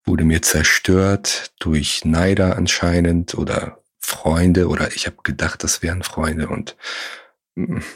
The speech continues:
mehr wehgetan hat jetzt nicht das Geld, sondern eher so, dass die Freundschaft da irgendwie weg war. Und dann bin ich in so ein ziemliches Loch.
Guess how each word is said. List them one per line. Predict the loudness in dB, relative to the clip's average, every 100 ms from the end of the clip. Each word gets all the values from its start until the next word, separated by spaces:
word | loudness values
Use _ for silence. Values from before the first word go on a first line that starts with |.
| _ _ _ _ _
mehr | 4 6 6 6 4 2 _ _ _ -4
wehgetan | 2 4 4 4 2 4
hat | 2 0
jetzt | 0 0
nicht | -2 -2
das | 0 0
Geld, | 2 2 2
sondern | 2 2 2
eher | 0 0 0
so, | -2
dass | -2 -2
die | -2
Freundschaft | 0 0 0 -2 -4
da | -4 -4 -6 -12 -12 -12 -14 -2
irgendwie | 0 2 0 -2
weg | -4 0
war. | 0 0 _ _ _ _ -14 -14 -16 -20 _ _ -2
Und | 2 4 4 0 -2 2
dann | 4 6 4 2
bin | 2 2
ich | 4
in | 0
so | 2
ein | 2
ziemliches | 2 2 0 0 0
Loch. | 0 -2 -4